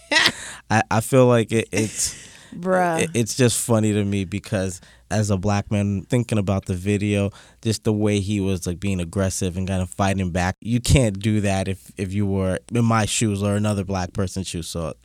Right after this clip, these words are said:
Speaker 1: yeah, this is, this whole thing was a little weird to me. But he, and he proceeded to say, "Do you know how to de-escalate things, genius? Do you have training, genius? Do you wanna test me?" So he was definitely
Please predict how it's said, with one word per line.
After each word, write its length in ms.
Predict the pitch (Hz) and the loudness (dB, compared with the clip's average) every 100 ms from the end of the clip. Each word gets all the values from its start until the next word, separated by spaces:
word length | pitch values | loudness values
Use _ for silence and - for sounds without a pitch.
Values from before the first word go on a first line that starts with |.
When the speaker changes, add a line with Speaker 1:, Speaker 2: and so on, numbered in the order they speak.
| - - _ | -20 -20 _
Speaker 1:
yeah, 300 | - 98 58 - | -12 -8 -8 -8
this 200 | 95 - | -8 -6
is, 140 | 92 82 | -8 -6
this 260 | 120 113 - - - | -4 -2 -4 -8 -6
whole 160 | - 139 | 4 4
thing 220 | 120 117 | 6 2
was 180 | 104 92 | 2 0
a 60 | 107 | 0
little 260 | 98 92 | 0 0
weird 280 | 95 95 87 | 0 0 -2
to 100 | - | -2
me. 260 | 95 87 92 - - - - - - | -2 -2 -4 -8 -20 -20 -20 -12 0
But 100 | 117 | 2
he, 100 | 120 - | 2 2
and 80 | 123 | 2
he 80 | 123 | 4
proceeded 480 | 117 - 139 135 | 2 2 2 2
to 100 | - | 0
say, 380 | 120 - 113 110 - - _ | 0 2 2 2 -2 -20 _
"Do 100 | 117 | 4
you 100 | 120 | 6
know 140 | 135 131 | 8 8
how 160 | 123 | 6
to 80 | 113 | 4
de-escalate 920 | 98 104 107 113 104 107 - 117 113 - | 0 -4 -2 0 0 0 0 0 0 0
things, 260 | 117 113 | 2 2
genius? 600 | 104 113 113 117 120 - | 2 4 4 4 2 -2
Do 200 | 104 104 | -6 0
you 100 | 113 | 4
have 200 | 113 107 | 4 2
training, 500 | - - 110 110 113 | 0 0 2 4 2
genius? 520 | 104 113 113 117 117 - | 2 2 2 2 0 -2
Do 120 | 107 | 0
you 100 | 113 | 2
wanna 200 | 113 98 | 2 0
test 420 | - 110 107 - | -2 -4 -4 -4
me?" 220 | 123 127 123 - - - | -4 -4 -6 -14 -20 -12
So 120 | 101 | -4
he 140 | 98 120 | 0 0
was 200 | 113 104 | 0 0
definitely 720 | 117 - 123 113 110 107 | 0 0 0 2 2 2